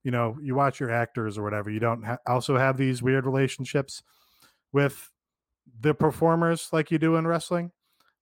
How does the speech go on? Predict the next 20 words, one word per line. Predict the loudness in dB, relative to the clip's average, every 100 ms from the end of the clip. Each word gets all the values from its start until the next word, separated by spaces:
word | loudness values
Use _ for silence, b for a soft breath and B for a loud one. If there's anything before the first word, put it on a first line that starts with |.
| -6
Um, | -2 -2 -2 -6
so | -2 0
yeah, | 0 0 -4 -8
you | -12 -12
know, | -12
just | -12 -4
kinda | -2 -2
thankful | 0 -2 0 -2
that | -2 -4 -8 _ _ _ _ _ _
this | -8 -6
is | -6
something | -6 -6 -8
unique | -6 -8 -8
to | -8
wrestling | -8 -8 -10 -8
where | -8
you | -8
can | -8 -6
even | -6 -8 -6
get | -4 -4